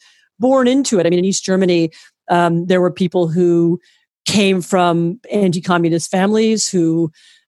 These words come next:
uh, you know, I have a friend who's, um, he's described in the piece too, called Marco Martin. He's an East German writer, um, whose family kind of belonged to the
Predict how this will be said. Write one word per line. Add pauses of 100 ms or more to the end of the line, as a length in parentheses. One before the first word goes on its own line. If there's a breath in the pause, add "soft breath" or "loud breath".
uh,
you
know,
I
have
a
friend
who's,
um, (640)
he's
described
in
the
piece
too,
called
Marco
Martin.
He's
an
East
German
writer, (460 soft breath)
um,
whose
family
kind
of
belonged
to
the